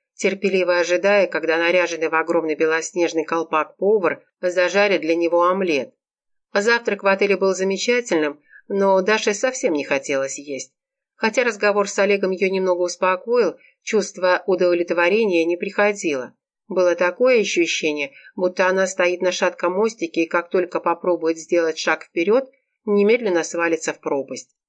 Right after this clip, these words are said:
Откусив кусочек круассана, Даша слегка повернула голову и чуть не поперхнулась. В дверях ресторана стоял Егор, держа под руку симпатичную женщину, и это была вовсе не Маруся. На вид женщине было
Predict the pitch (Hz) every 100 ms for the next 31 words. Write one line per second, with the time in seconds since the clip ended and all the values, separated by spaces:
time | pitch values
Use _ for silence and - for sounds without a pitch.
0 | _ _ _ _ 190 190 214 233 - 202
1 | 202 202 - 196 190 190 - 247 262 180
2 | - _ _ 202 202 196 185 190 - 185
3 | 185 180 185 180 180 180 240 220 156 151
4 | _ _ 214 202 233 226 208 208 233 233
5 | 196 160 131 123 - _ _ _ _ 170
6 | 170 190 185 170 175 165 180 180 208 233
7 | 202 - _ _ - - 233 240 240 226
8 | 254 185 156 135 - _ _ - 185 190
9 | 180 180 180 214 220 165 170 - 175 185
10 | 185 202 - 220 226 180 156 143 - 165
11 | - 175 190 220 190 160 139 - _ _
12 | 180 175 175 214 202 208 214 214 147 -
13 | 120 - _ _ _ _ 202 185 180 226
14 | 240 185 196 202 208 190 175 180 180